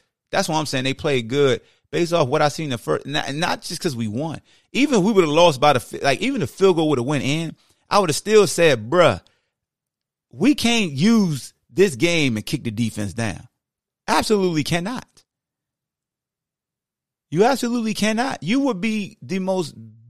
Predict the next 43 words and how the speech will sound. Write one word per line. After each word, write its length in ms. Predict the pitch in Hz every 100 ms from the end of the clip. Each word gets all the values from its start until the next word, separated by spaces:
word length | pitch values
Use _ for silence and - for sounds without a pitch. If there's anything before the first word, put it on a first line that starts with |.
| -
bitter 320 | 220 254 233
person 580 | - - 240 - 151 -
if 160 | 156
you 120 | 180 202
just 220 | 190 160
still 400 | - - 240 233
look 120 | 214
at 60 | 202
the 80 |
defense 420 | 175 233 208 208 -
and 140 | 196
say, 40 | 190
"Yo, 120 | 214
the 80 | 175
defense 320 | 233 220 214
gotta 220 | 214 202
step 300 | - 220 208
it 100 | 214
up." 200 | 226 - - _ _
No, 260 | 180 285 233
it's 140 | 220
a 60 | 208
total 320 | - 247 254
team. 220 | - 160
If 100 | 151
it's 100 | 127
a 60 | 139
total 320 | - 240 240
team 400 | - - 190 160
game, 360 | 147 135 110 107 - - _ _ -
then 120 | 196
we're 100 | 254
gonna 180 | 233 208
hold 200 | 220 214
the 60 |
other 320 | 208 208 165 -
side 400 | - 175 160 147
of 120 | 139
the, 220 | 131 117 _ _ _ _
of 140 | 143
the 80 | 127
coin 540 | - 170 151 131 120 110 _ _ _ _ _
accounted. 600 | 143 - - 233 226 147